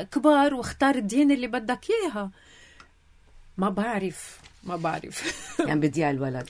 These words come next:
Speaker 2: بيأثر
Speaker 1: أكيد،
Speaker 2: سلبًا كتير.
Speaker 1: أكيد بده يضيع، أكيد بده يضيع. يعني، أنا دايمًا بقول، بس ما حدا بيعجبه، يعني، اللي بده يتجوز من غير ديانات. بدنا نكون فير.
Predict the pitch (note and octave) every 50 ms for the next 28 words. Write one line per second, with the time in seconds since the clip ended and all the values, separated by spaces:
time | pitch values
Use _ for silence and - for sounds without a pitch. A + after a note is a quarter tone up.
0 | - - - - - - C3+ B2+ C#3 - C#3+ D3 C3 - - C3 B2 A#2+ A#2 A2+
1 | A2 A2+ A2 - - B3+ B3+ D3+ - D4 E4+ C#4+ B3 A#3+ C#4+ - G#3 C4 C4 B3
2 | G#3 - D4+ F#4 G4 F#4+ E4 B3 - - G3+ G3 - - F4+ D#4 C4 C#4+ C#4 G#3
3 | B3+ B3+ A#3 G#3 B3 D#4 F#4 D#4+ C4 G3 - - - - - - - - - -
4 | A3+ G#3 G#3 G#3 - - - D4 F4 G4+ F4+ C#4 F4 G4 G4+ F#4+ D#4 C4 B3 G#3
5 | - C4 D4 A3 G#3+ - - C4 C4 - - D4 G#3 G3 F#3 F#3 F3 F3 F#3+ G3
6 | F#3 F3 D#3 A#3 A3+ G3+ G3 E3+ D3+ D3+ D3+ D#3 D3+ D#3 D#3 D#3 F#3+ - - G3
7 | F#3+ F3+ E3 - A#3 D4+ E4+ D4+ C4+ G3+ F3 - F#3 F3 E3+ E3+ F3 - F#3+ G3
8 | F#3+ F3 E3 D#3+ E3+ E3 E3 F#3 A3 - G#3 G#3 G3 G3+ G3+ G3 - C4 C#4 C4
9 | G3 - - G3+ G3+ F#3 D#3 D3+